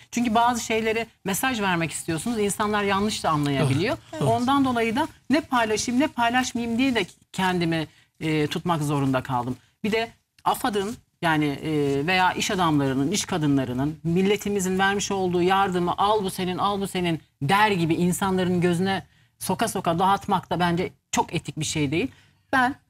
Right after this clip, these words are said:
Speaker 1: kendimce, yanımda bir milli atlet arkadaşım vardı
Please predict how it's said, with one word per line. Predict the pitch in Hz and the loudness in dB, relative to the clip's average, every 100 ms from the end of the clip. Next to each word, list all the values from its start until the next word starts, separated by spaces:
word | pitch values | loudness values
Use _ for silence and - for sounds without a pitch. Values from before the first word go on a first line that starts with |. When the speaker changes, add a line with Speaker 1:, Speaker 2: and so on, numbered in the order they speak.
| _ _ | _ _
Speaker 1:
kendimce, | - 254 220 175 151 202 233 _ _ | -2 0 2 0 0 -2 -6 _ _
yanımda | 202 202 196 | -2 0 0
bir | 196 | 0
milli | 196 202 202 | 0 0 2
atlet | 185 - 170 - - | 0 0 -8 -6 0
arkadaşım | 175 175 190 185 202 185 | 0 0 -4 -2 -2 2
vardı | 147 131 131 208 | 2 2 0 -4